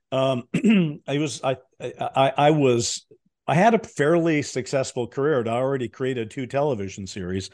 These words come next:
and then I sold this, uh, uh, this script to, um,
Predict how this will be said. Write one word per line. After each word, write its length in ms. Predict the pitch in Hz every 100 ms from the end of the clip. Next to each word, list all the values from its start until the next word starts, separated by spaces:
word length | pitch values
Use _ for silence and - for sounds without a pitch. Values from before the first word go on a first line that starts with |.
| - - - -
and 100 | 117
then 140 | 156
I 120 | 165 139
sold 420 | - 165 180 139
this, 340 | 123 113 -
uh, 260 | 113 107 101 - _ _ -
uh, 160 | - 113
this 200 | 120 113
script 640 | - - 226 147 95 - _ _ -
to, 420 | 135 123 120 110
um, 340 | 113 110 104